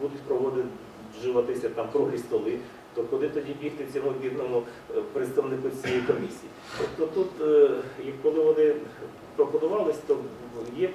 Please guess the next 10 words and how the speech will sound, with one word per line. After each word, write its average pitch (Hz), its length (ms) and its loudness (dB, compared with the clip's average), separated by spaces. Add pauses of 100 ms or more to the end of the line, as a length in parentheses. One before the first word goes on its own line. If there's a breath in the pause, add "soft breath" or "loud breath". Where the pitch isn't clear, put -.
певні 143 440 6 (480)
свої 127 440 -2
речі. 120 300 4 (400)
Не 117 240 0
даром, 180 220 0
не 190 100 -2
даремно 123 380 2
в 120 260 -2
Владі - 420 0
так - 140 -2